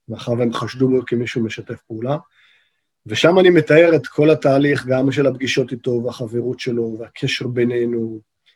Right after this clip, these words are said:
אה, ולאחר מכן ה-, החשיפה שלו, איך הוא נחשד, והניסיון שלנו להציל אותו, ניסיון שכמעט עלה לנו גם בחיים שלנו. אה, ועוד, עוד, עוד הרבה, הרבה מאוד סיפורים, גם דרך אגב סיפורים אישיים מהשירות שלי בלבנון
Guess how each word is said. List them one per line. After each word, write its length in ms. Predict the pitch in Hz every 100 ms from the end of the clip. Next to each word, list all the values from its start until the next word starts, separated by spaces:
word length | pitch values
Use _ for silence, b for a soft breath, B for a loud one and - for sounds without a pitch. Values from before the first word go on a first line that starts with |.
| _ _ _ _ 127
אה, 160 | 113 110
ולאחר 360 | 120 123 139 135
מכן 360 | 135 135 131
ה-, 460 | 131 127 127 123 123 120 131 -
החשיפה 580 | - 139 - 143 160 151
שלו, 320 | - 143 131
איך 80 | 123
הוא 140 | 139
נחשד, 500 | 135 - - 151 139 117 110 _ _ _ _ _ 117
והניסיון 560 | 123 135 - 143 160
שלנו 440 | 151 143 151 156 143
להציל 580 | 135 135 127 - 180
אותו, 260 | 151 113 104 _
ניסיון 480 | 117 110 - 131 135
שכמעט 720 | 131 135 127 120 117 135 135
עלה 180 | 135 139
לנו 220 | 143 139
גם 160 | 135 123
בחיים 300 | 123 131 131
שלנו. 420 | 131 139 147 117 104 _ _ _ _ _ _ _ _ 120
אה, 40 | 110 113 113 113 117 113 113 113 113 104 _ _ _ _ _ _ _ _ _ -
ועוד, 420 | 107 147 190 185
עוד, 240 | 190 175
עוד 200 | 180 170
הרבה, 340 | 151 127 151 156
הרבה 260 | 135 147
מאוד 200 | 147 143
סיפורים, 320 | 147 135 170
גם 220 | 151 185 196
דרך 220 | 190 156
אגב 160 | 175 170
סיפורים 520 | - 127 139 156 180
אישיים 680 | 156 143 160 185 196 180 -
מהשירות 480 | 135 120 - 143 156
שלי 200 | 165 143
בלבנון 680 | 131 120 110 123 165 170